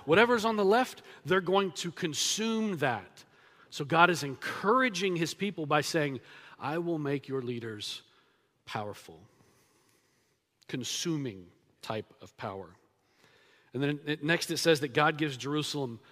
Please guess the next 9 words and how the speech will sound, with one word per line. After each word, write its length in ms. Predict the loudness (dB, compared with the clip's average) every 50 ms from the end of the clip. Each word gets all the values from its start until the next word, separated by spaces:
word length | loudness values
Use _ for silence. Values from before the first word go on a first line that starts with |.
| -20 -20 -20 -20 _
serenity 600 | -8 -6 -4 -2 0 0 0 0 0 0 0 0
and 140 | -2 -2 -6
peace. 520 | -8 -8 -8 -8 -8 -8 -8 -8 -8 -10 -14 -20 _ _ _ _ _ _ _ _ _ _ _ _ _ _ _ _ _ _ _ _ _ _ _ _ _ _ _ _ _ _ _ _ _ _ _ _
I 40 | -8
mean, 280 | -8 -6 -8 -10 -14 -18 _ _ _ _ _ _ _ _ _ _ _ _ _ _ _ _ _ _ _ _ _ _ _ _ _ _ _ _ _ _ _
imagine 520 | -8 0 6 8 8 8 8 4 0 -2 -2
the 60 | -4
setting. 420 | -2 0 0 0 0 -2 -8 -14 -18 -20 _ _ _ _ _ _ _ _ _ -10
Imagine 680 | -4 4 6 8 8 8 6 4 -2 -4 -4 -8 -12